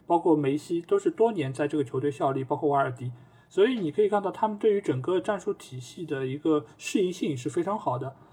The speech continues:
所以其实也是给了他们能够爆发一个很好的一个支撑，对吧？在这个层面上我觉得也是好，而且，而且这几个球员他们今年就是也没有怎么受到伤病的影响，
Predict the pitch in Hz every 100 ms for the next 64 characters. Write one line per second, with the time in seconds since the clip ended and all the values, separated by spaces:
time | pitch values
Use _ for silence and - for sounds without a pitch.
0 | _ 165 196 196 180 202 156 127 180 156
1 | 127 131 - 170 160 139 143 160 147 -
2 | 170 160 151 143 135 135 143 135 - -
3 | - - - 143 127 131 160 160 185 -
4 | - 196 - - _ _ 139 127 - 165
5 | 226 190 143 135 143 151 135 127 131 156
6 | 143 127 - 123 127 196 - 226 - -
7 | - - - - - 180 208 - 320 320
8 | 139 127 156 - 143 160 147 - 196 185
9 | 226 220 143 139 160 311 165 139 131 127
10 | 156 202 156 - 127 127 - 156 151 139
11 | 202 233 240 147 123 139 - 131